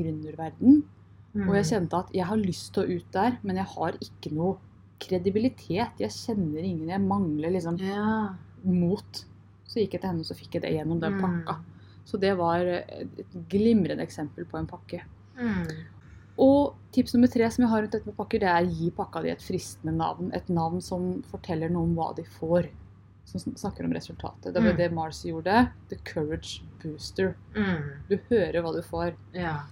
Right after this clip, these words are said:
Speaker 1: Eh, var det The Booster? Eller, jeg husker ikke, <laughs> faktisk ikke det andre ordet, men ordet courage var på topp. Så det var tydelig for meg hva det var for noe. Eh, og det vil jeg anbefale at du gjør for dine pakker også, fordi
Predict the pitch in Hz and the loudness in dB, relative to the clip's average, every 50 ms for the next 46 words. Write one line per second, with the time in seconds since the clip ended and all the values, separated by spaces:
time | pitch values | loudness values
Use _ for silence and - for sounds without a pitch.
0 | - - - - - - - - - 175 170 165 165 170 - 160 147 156 156 175 | -16 -18 -18 -20 -20 -20 -18 -10 -6 -4 -2 -2 -2 -2 -4 -8 -8 -4 -2 -2
1 | 208 190 - - - 170 160 156 180 - - - - 285 269 240 240 240 240 233 | -2 -2 -4 -6 -4 -4 -4 -4 -4 -10 -6 0 2 4 4 4 4 4 2 2
2 | 247 240 - - 185 170 - - - - - - - - - 208 - 208 196 - | 0 0 4 2 2 2 2 -6 -12 -10 -8 -8 -6 0 0 2 4 6 8 8
3 | 180 185 190 196 180 180 180 - 170 175 175 180 202 220 214 - 190 180 220 208 | 10 10 10 10 10 10 8 8 8 8 8 8 8 6 6 4 6 6 10 10
4 | 214 214 214 - - 202 170 180 190 - - 170 165 160 160 156 - - 175 - | 10 10 8 6 4 2 2 2 2 0 -2 2 2 2 2 2 -2 -10 -4 -2
5 | 165 165 - - - - - - - - - - - - - 202 202 190 180 190 | -2 -2 -2 -6 -20 -20 -20 -20 -20 -20 -20 -20 -8 0 2 4 6 6 4 4
6 | 190 - 208 165 143 139 143 170 165 160 160 160 156 156 147 147 143 156 156 151 | 4 2 0 2 2 -2 -2 -2 0 0 0 0 0 0 -2 -2 -2 -4 -8 -8
7 | - - - - 160 170 - - - - - - - - - - - - - - | -10 -8 -6 -4 -4 -4 -4 -6 -20 -20 -20 -20 -20 -20 -20 -20 -20 -20 -20 -20
8 | - - _ - - - - - - - - - - - - - 202 202 - 214 | -20 -20 _ -20 -20 -20 -20 -20 -20 -18 -16 -16 -16 -8 0 2 4 6 6 6
9 | 208 220 233 233 233 202 180 175 165 156 160 - 165 160 165 160 156 156 151 156 | 6 4 6 6 6 6 4 4 2 -2 -2 -2 -2 -2 -2 -4 -6 -6 -6 -6
10 | 156 - - 170 165 - - - 160 - - - 160 - - 214 - - 208 214 | -6 -6 -4 -4 -4 -6 -6 -12 -16 -14 -12 -12 -12 -8 -8 -10 -6 -4 -2 -2
11 | 214 | -2